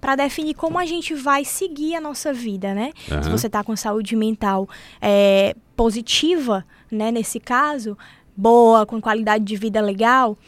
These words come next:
Speaker 1: obviamente as suas relações, a vida que
Speaker 2: Sim.
Speaker 1: você leva, vai ser muito mais interessante.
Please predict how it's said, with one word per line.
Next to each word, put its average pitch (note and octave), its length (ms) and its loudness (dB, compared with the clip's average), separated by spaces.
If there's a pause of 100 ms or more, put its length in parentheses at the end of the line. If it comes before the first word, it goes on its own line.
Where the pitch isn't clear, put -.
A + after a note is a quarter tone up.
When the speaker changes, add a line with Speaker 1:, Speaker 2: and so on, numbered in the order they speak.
(200)
Speaker 1:
obviamente C4 680 0
as B3+ 80 -4
suas A#3+ 220 -4
relações, A3+ 840 -2
a G#3+ 80 0
vida G#3+ 220 -4
que G3+ 80 -4
Speaker 2:
Sim. - 40 -2
Speaker 1:
você A3 280 -4
leva, A3+ 440 2 (320)
vai A3+ 120 0
ser B3 160 -2
muito C#4+ 320 -4
mais D4 180 -2
interessante. C#4 880 0